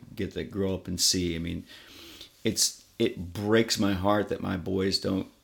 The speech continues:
get the experience of going into a local shop and hanging out.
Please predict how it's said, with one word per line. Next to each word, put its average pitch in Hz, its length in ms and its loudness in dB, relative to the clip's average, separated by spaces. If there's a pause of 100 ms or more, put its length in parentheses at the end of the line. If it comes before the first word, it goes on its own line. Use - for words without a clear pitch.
(520)
get 107 200 0
the 101 100 4
experience 98 500 2
of 92 80 -6
going 101 200 0
into 95 160 -4
a - 20 -4
local 92 340 -2
shop 87 400 -4
and - 120 -10
hanging 87 280 -6
out. 85 280 -8